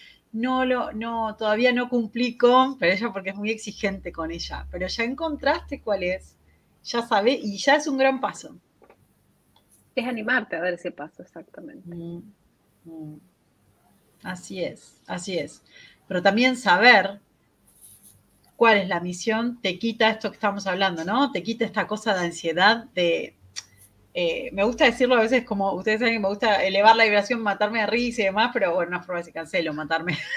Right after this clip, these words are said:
Speaker 1: <laughs> ¿no? Ese, digo, este, conectarme con la alegría, vamos a decirlo así. Esto también, corregirse todo el tiempo, observarse todo el tiempo hasta de lo, de la muletilla que tenemos pegada sin querer, ¿no?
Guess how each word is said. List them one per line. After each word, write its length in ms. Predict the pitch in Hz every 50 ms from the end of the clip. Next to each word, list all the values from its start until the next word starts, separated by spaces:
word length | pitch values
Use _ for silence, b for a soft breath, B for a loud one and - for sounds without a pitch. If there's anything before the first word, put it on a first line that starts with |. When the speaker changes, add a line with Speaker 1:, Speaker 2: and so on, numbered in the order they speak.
| - -
Speaker 1:
<laughs> 280 | - - - - - -
¿no? 240 | 220 214 233 247 247
Ese, 460 | 220 226 233 240 226 190 196 190 190
digo, 160 | - 202 196 185 185 180 -
este, 420 | 175 175 - - 196 180 170 175 b b b _
conectarme 580 | - 214 214 220 214 220 - 226 240 240 240
con 100 | 233 196
la 60 | 190 180
alegría, 480 | 175 170 170 175 190 196 190 180 170
vamos 180 | 180 180 180 -
a 60 | 190
decirlo 260 | 175 170 180 165 165
así. 220 | 170 165 175 175 - B B B B B B B B B _ _ _ _ _ _ _ _ _ _ _ _ _
Esto 260 | - 208 208 - 240 -
también, 520 | 214 196 202 208 202 196 180 180 175 - _ _ _ _ _ _ _ -
corregirse 760 | 175 170 - 190 190 - - 208 220 220 220 240 208 208 - _
todo 160 | _ 226 226 220
el 140 | 214 190
tiempo, 300 | - 202 190 185 175 170
observarse 640 | 156 156 - - 190 170 185 196 208 202 196 - 180
todo 160 | - 196 208
el 120 | 196 190
tiempo 240 | 202 196 196 196 196
hasta 180 | 196 - 180 170
de 140 | 175 170 175
lo, 160 | 170 170 b b b b b b
de 60 | - 190
la 140 | 196 196
muletilla 640 | 196 202 202 202 202 196 196 - 240 240 - 294 269
que 100 | 226 214
tenemos 380 | 214 208 196 196 202 214 202 -
pegada 320 | - 190 185 196 196 196
sin 240 | 190 - 180 180 175
querer, 340 | 175 170 180 190 185 170 170
¿no? 260 | 170 175 220 330